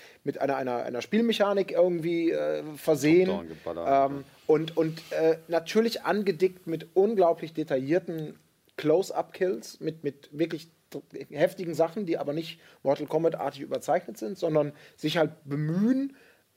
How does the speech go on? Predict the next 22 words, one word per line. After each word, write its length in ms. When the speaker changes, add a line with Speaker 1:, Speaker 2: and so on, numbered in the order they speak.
Speaker 1:
ihre 180
Schockwirkung 640
in 160
einer 240
Glaubwürdigkeit, 640
sag 140
ich 100
jetzt 160
mal, 160
zu 100
Speaker 2:
Mhm. 60
Speaker 1:
entfalten. 560
Und, 320
äh, 200
die 200
Entwickler, 380
die 100
selber 340
sagen, 420
wir 240
wollen, 500
äh, 80